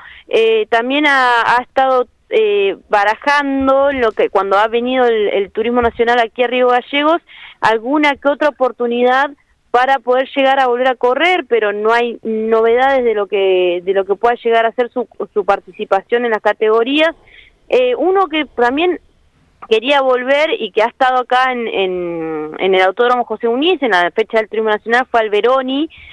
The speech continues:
eh, que dice que se había sacado las ganas, pero que tenía muchas, este, de volver, y es muy probable que lo veamos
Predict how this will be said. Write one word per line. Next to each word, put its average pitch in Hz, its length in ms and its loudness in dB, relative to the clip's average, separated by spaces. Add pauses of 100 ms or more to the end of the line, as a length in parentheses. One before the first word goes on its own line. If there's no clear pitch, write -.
(180)
eh, 185 720 2
que 208 100 0
dice 214 200 -4
que 220 100 -6
se 240 100 -2
había 240 180 0
sacado 254 380 0
las 240 140 0
ganas, 254 300 0
pero 233 180 0
que 208 100 -2
tenía 226 420 -2
muchas, 233 540 -2
este, 180 840 0
de 196 140 2
volver, 208 500 0 (440)
y 214 200 0
es 233 60 0
muy 247 140 -2
probable 240 420 0
que 240 80 -2
lo 208 140 2
veamos 220 400 0